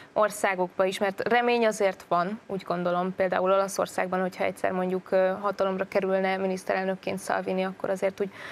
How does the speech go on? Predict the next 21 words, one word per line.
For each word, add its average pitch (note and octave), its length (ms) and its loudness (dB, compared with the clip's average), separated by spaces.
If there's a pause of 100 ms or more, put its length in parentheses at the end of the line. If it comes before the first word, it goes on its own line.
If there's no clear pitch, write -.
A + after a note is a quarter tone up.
(260)
úgy, G3 220 0
ö, G3 160 6 (140)
van G#3+ 140 4
esély G3+ 340 2
arra, F#3+ 220 2
hogy F#3+ 160 2
ők G3 220 0
is, - 260 0
ö, F#3 140 4
visszatérjenek, F#3 960 0
ö, F#3 260 2 (280)
a G3 60 -2
józan F#3+ 500 2
kerékvágásba, G#3+ 920 0 (460)
de G3+ 100 0
hogy A3 380 2
ki E4 120 2
kell A3+ 180 0
hangsúlyozni, G3 720 2
hogy G3 280 2
a, F#3+ 260 4